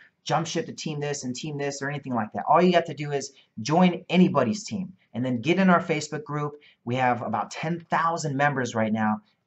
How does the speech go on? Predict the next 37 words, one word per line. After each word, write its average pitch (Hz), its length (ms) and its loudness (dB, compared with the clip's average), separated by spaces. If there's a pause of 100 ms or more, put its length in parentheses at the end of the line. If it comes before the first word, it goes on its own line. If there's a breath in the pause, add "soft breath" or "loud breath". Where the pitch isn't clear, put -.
(100)
Any 190 220 4
one 165 160 4
of 147 80 4
those 123 240 2
would 110 100 -4
be 113 140 -2
lovely 127 400 -2
to 117 80 -4
help 123 240 -2
you 117 100 0
out. 117 260 4
I 110 60 -2
mean, 107 200 2 (360)
Neil 143 280 -2
Guest, 135 320 4
which 120 180 -6
is 110 100 -6
the 123 140 0
owner 127 200 0
of 120 80 0
the 117 80 -4
system, 120 540 -6 (280 loud breath)
uh, 110 140 0
he's 120 220 -2
always 147 260 6
in 147 80 -2
there 135 140 4
answering, 135 400 2 (160)
answering 131 320 -2
questions 123 420 0
as 117 140 -8
well. 127 240 4
I'm 151 180 2
in 151 100 -2
there 139 140 2
answering 139 340 -2
questions. 131 600 -2